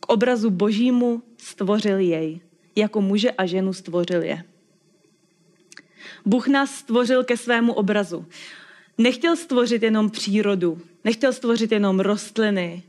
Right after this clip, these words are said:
a zvířata, hory. Chtěl někoho, do koho bude moct vložit svoji kreativitu. A vybral si k tomu nás. Každý z nás má v sobě kus boží kreativity.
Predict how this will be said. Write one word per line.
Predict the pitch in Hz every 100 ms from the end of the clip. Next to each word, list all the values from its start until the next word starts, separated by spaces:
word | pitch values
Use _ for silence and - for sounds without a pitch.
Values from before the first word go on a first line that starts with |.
| _ -
a | 190 180
zvířata, | 185 196 220 220 220 226 180 170
hory. | 175 180 220 208 185 185 - _ _ - - - _ _
Chtěl | - 269 285
někoho, | 277 254 269 208 180 160 196 302 - _ _ _ _
do | 196 233
koho | 247 247
bude | 220 240
moct | 240 240 -
vložit | 202 214 226 247 269
svoji | - 214 220 214
kreativitu. | 208 190 185 165 165 - 170 - _ _ _ _ _ -
A |
vybral | 208 208 214 208
si | 202
k | 220
tomu | 214 202
nás. | 196 - 190 - _ _ _ _ _ _ _ _ _ - - _ _ _
Každý | 262 254 285 262
z |
nás | 220 190 190
má | 190 180
v |
sobě | - 190 190
kus | 185 208 180
boží | 180 190 170
kreativity. | 170 180 170 170 170 170 -